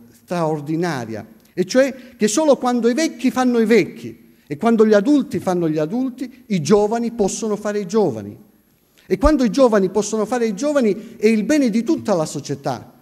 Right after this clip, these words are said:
che fiorisce. Ma quando, come nel nostro caso, i vecchi non vogliono fare i vecchi, gli adulti non vogliono fare gli adulti, i giovani non possono fare i giovani.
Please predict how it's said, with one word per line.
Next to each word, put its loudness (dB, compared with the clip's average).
che -2
fiorisce. 0
Ma -4
quando, 2
come 4
nel 2
nostro -2
caso, -4
i 2
vecchi 0
non 2
vogliono 2
fare -4
i -2
vecchi, -10
gli 0
adulti 4
non 2
vogliono 4
fare 0
gli 0
adulti, -2
i -4
giovani 0
non 0
possono -4
fare -8
i -10
giovani. -8